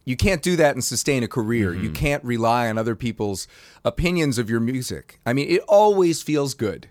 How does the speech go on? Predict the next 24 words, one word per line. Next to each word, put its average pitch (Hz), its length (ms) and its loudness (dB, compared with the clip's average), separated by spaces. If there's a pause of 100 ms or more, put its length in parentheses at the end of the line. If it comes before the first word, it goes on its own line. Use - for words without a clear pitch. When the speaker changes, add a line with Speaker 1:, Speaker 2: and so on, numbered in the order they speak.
Speaker 2:
Mm-hmm. 95 280 -6
Speaker 1:
It 165 80 6
always 180 460 6
feels 135 260 0
good 113 200 -2
for 113 80 -4
someone 120 280 -2
else 110 140 0
to - 80 -8
like 98 220 -2
your 92 80 -8
song. 78 420 -12 (440)
But 127 420 2
I, 123 180 -2
I 131 140 2
think 160 260 -2
about, 127 400 2
well, 127 300 -2
here's 147 320 0
a 131 80 -2
story 123 340 0
that 107 140 -2
I 101 60 0
love. 104 460 0